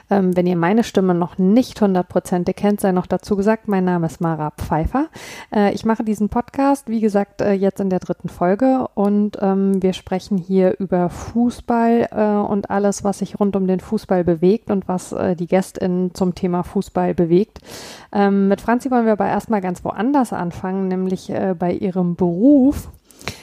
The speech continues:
Äh, <laughs> ich hab gelesen, äh, die Bezeichnung deines aktuellen Berufes ist, äh, Instandhaltungsmanagerin.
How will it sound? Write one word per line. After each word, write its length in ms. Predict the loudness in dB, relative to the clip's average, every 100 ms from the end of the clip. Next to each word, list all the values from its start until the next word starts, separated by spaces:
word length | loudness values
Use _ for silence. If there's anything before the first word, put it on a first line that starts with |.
| -20 -6
Äh, 500 | 0 2 2 2 2
<laughs> 200 | 2 2
ich 200 | 0 -4
hab 180 | -8 -2
gelesen, 540 | -2 0 -2 0 -2
äh, 220 | -2 -2 -2
die 180 | -2
Bezeichnung 720 | -2 -4 0 0 2 2 2 4
deines 380 | 2 2 0
aktuellen 480 | -4 -6 -2 0 0
Berufes 400 | 0 0 0 0
ist, 260 | 0 -2 -2
äh, 260 | -2 0
Instandhaltungsmanagerin. 1800 | 0 -2 -2 -2 -2 -2 -4 -4 -6 -6 -6 -4 -4 -4 -6 -2 -2 -2